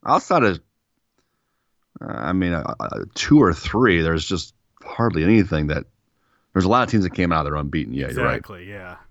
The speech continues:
Speaker 2: I've heard a couple coaches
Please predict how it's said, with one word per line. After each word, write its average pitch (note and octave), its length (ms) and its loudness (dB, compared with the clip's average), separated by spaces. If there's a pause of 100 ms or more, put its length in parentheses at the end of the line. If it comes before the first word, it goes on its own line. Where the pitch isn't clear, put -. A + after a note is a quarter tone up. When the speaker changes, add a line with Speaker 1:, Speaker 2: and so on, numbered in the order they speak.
(1300)
Speaker 2:
I've B2+ 100 -12
heard F#3+ 120 2
a E3+ 40 -4
couple D3 240 0
coaches B2 680 -4